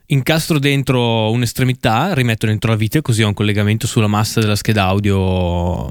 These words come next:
bella, bella precisa, e faccio la stessa cosa sulla vite dello chassis del mio computer, oppure sulla vite di un'altra scheda audio che ho attaccata,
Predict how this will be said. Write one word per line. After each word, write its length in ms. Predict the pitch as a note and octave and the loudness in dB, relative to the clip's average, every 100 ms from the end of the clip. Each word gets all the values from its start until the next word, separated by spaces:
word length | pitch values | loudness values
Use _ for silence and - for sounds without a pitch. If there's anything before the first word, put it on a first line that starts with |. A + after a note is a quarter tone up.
| - | -4
bella, 480 | A#2 G#2+ G#2 G2 F#2+ | 0 2 2 0 0
bella 240 | G#2 G2 | 0 0
precisa, 580 | E3+ F#3 D3 B2+ F3+ B3 - - - | 0 -2 0 0 0 -4 -10 -20 -6
e 100 | - | -2
faccio 260 | D#3 F3 C#3 | 0 0 0
la 60 | |
stessa 260 | B2 D3 A3 | 0 0 -2
cosa 220 | F#3+ E3 | -2 0
sulla 240 | G#3+ C#3+ D3 | 0 0 2
vite 240 | C3+ E3+ | 0 0
dello 160 | D3+ B2 | 0 0
chassis 360 | - B2 - | -2 -2 -2
del 120 | A#2+ A2+ | 0 0
mio 100 | G#2+ | 0
computer, 520 | G#2+ B2+ D3 G2+ - _ - - _ | -2 0 -2 -2 -6 _ -20 -20 _
oppure 560 | C#3 B2+ - E3 F3+ F#3+ | -2 -2 0 0 0 -2
sulla 320 | - C3 C3 | -2 0 0
vite 340 | B2 C#3 - D3 | 0 -2 -2 0
di 400 | B2 C3 D3 C#3 | 0 0 -2 -2
un'altra 560 | B2+ A#2+ A#2+ A#2+ C3 B2+ | -2 0 0 0 -2 -2
scheda 380 | - B2 A#2+ G#2 | -2 -2 0 0
audio 320 | A2+ A#2 A#2 | 0 0 -2
che 100 | A#2 | -2
ho 40 | |
attaccata, 800 | G#2 A2 - G#2 - A2 G#2 | -4 -6 -2 -2 0 0 0